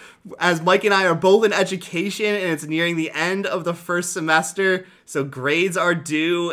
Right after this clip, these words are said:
and <laughs> reports are due, and fantasy still, as Daniel Green must say,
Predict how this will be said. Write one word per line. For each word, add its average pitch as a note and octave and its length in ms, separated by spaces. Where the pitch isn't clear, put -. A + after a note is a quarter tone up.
and D3+ 420
<laughs> F3+ 60
reports G3 600
are E3 280
due, D#3+ 600
and E3 500
fantasy F#3 640
still, D3 640
as D3 180
Daniel D3+ 180
Green D#3 280
must C3+ 240
say, C#3 440